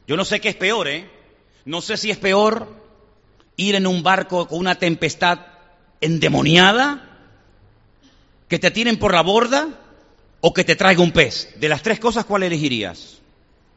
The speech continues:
Una tormenta de doce nudos,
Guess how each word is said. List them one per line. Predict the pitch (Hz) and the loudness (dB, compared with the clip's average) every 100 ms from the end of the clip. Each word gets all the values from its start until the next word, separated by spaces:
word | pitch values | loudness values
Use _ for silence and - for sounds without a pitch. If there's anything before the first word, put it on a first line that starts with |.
| _ _ _ _ _ _ | _ _ _ _ _ _
Una | 147 175 | -6 -2
tormenta | 196 190 226 214 196 | 0 4 2 4 4
de | |
doce | 185 208 202 | 6 6 6
nudos, | 196 175 123 92 - - | 4 4 2 -2 -10 -20